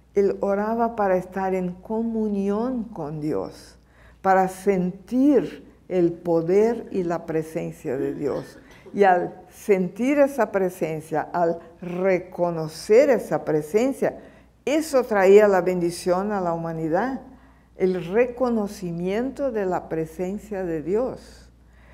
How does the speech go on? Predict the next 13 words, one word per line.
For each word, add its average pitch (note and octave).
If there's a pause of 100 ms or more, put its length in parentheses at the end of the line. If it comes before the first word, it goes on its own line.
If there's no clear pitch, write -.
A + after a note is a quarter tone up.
(340)
Eso C#4
nos A#3+
ayuda G3
hoy, A#3
en F#3
vez A3
de A3
pedir A3
a F#3+
Dios F#3+
que F#3+
haga E3
algo, E3